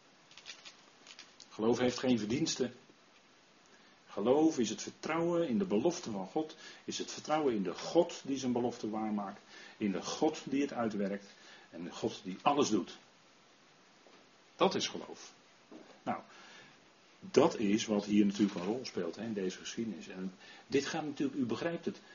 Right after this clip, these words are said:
dit gaat natuurlijk zo diep. Want hier blijft niets van jouw menselijke vlees meer over. Zo was het ook in het leven van Abraham en Sarah.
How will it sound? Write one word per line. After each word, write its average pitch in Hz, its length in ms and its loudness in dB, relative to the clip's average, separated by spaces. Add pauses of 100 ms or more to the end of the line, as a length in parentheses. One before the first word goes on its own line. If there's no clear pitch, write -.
(140)
dit 127 220 -2
gaat 143 160 -2
natuurlijk 127 440 -2
zo 147 320 2
diep. 170 280 -2 (1400)
Want 117 220 0
hier 151 180 2
blijft 123 300 0
niets 156 180 -2
van 135 200 -2
jouw 127 140 2
menselijke 123 500 -2
vlees 131 280 2
meer 107 200 -2
over. 151 260 0 (560)
Zo 131 160 -2
was 127 100 0
het 139 100 -2
ook 147 140 0
in 127 60 0
het 117 80 -4
leven 107 260 0
van 107 180 -6
Abraham 147 320 -8 (460)
en 117 140 -4
Sarah. 139 400 -4